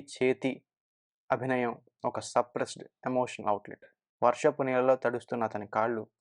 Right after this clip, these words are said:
నేల మీద కాదు, ఆత్మ మీద ఆడుతున్నాయి. అతని కళలో పదజాలం లేదు, కానీ భావం మాత్రం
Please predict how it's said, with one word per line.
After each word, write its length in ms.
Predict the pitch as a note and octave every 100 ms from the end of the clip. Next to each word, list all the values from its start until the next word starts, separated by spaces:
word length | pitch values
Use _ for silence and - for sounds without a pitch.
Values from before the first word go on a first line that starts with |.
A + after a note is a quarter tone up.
| _
నేల 240 | G#2 A2 B2
మీద 180 | A2+ G#2
కాదు, 260 | - F#2 - _ _ _ _ _ _ _
ఆత్మ 300 | B2 B2+ B2+ C#3
మీద 160 | C3
ఆడుతున్నాయి. 500 | A#2 A2+ A#2+ A2+ A2+ _ _ _ _ _ _ -
అతని 280 | B2 A#2+ A2+
కళలో 400 | A#2+ B2+ C#3+ B2+ - _ _ _ -
పదజాలం 400 | B2 B2+ B2 A2+
లేదు, 200 | G#2 A2 - _ _ _ _ -
కానీ 240 | B2+ C#3
భావం 360 | B2+ B2 B2 B2
మాత్రం 340 | A#2+ A#2 A2+